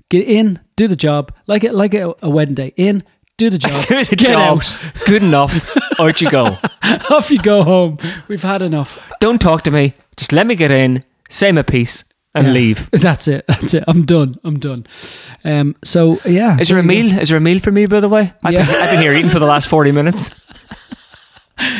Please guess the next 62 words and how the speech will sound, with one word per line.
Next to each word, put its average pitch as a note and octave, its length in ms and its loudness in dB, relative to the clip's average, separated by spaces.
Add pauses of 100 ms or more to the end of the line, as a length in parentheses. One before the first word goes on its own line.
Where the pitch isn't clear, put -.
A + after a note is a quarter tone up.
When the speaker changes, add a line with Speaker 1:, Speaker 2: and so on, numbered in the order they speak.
(400)
Speaker 1:
Here's B3 200 0
Speaker 2:
starving. C#4 300 2
Speaker 1:
another E3+ 160 -2
thing F3+ 220 2
that C#3+ 120 -2
I, D#3 140 -2 (100)
like, D#3+ 300 -2 (140)
uh, F#3+ 80 0 (360)
y-, F#3 120 -2 (360)
uh, D#3 200 2 (240)
we'll E3+ 160 -2
talk F#3+ 180 0
about E3 140 2
Speaker 2:
No, F#4 100 4
Speaker 1:
it - 40 -2
the - 60 2
Speaker 2:
tell G#4+ 120 2
Speaker 1:
next B3+ 160 2
Speaker 2:
me. C#3 80 0
Speaker 1:
day. - 80 -10
I E3+ 80 2
was F3+ 100 2
gonna B3+ 180 0
talk G#3 200 0
about, E3 340 0
I F3+ 80 0
was E3+ 140 0
gonna A3 160 0
say, D#3+ 240 0 (240)
what A3+ 160 0
do C#4 80 2
you C4 120 2
eat G3 320 0
when D3 140 0
you're C#3 320 -4
at C#3+ 180 -4
weddings? C3+ 480 -4
But D3+ 120 -2
Speaker 2:
Ah, C3 260 2
that's C#3 160 -2
a D3 60 0
whole C3+ 160 2
other, A#2+ 220 0
let's F3 160 -2
Speaker 1:
that's F3 220 -4
a A#3 80 2
whole G3 380 2
other D#3 140 2
podcast. C#3 200 -2
Speaker 2:
Next F3 200 0
week, C#3 360 0 (280)
we'll A2 160 0
be C3+ 100 2
bringing G#2+ 300 0
you G2+ 260 0 (360)
Dave A2+ 140 0
and D#3+ 100 -2
Paul G#2 420 -4 (760)
eating G2+ 260 0
on G#2 100 -2
the G#2+ 60 -2
road. D#2 360 -10